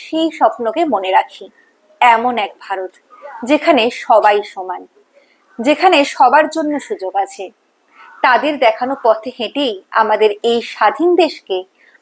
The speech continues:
আরো সুন্দর ও সমৃদ্ধ করে তুলতে হবে। এটাই হোক আমাদের সকলের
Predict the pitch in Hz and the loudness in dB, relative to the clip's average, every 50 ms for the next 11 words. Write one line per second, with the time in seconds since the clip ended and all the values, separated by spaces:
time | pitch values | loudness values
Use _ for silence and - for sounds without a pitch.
0 | _ - 240 233 240 240 277 302 285 - - 247 233 226 226 226 262 320 330 - | _ 0 2 2 2 2 2 0 -2 -4 -6 -6 -6 -4 -2 -2 -2 -2 -2 -4
1 | - 226 - - - 226 196 196 196 202 214 190 - - 214 - 196 190 190 185 | -4 -6 -4 -2 -4 -4 -4 -2 -4 -4 -4 -4 -4 -8 -8 -6 -4 -4 -4 -2
2 | 190 185 185 180 - 196 - 196 190 180 180 - _ - - - - - - - | -2 -2 -2 -2 -2 -2 -2 -2 -2 -4 -4 -10 _ -20 -20 -20 -20 -20 -18 -6
3 | - 247 247 247 254 277 294 277 - 240 185 - - _ _ _ - - - - | 0 0 2 2 4 2 0 0 0 -4 -4 -4 -6 _ _ _ -20 -20 -14 -6
4 | - 226 208 208 208 208 214 208 - - - - - 202 202 - - 240 240 254 | -2 -2 0 2 2 0 0 0 -4 -12 -6 0 0 0 2 2 2 2 2 2
5 | 269 | -2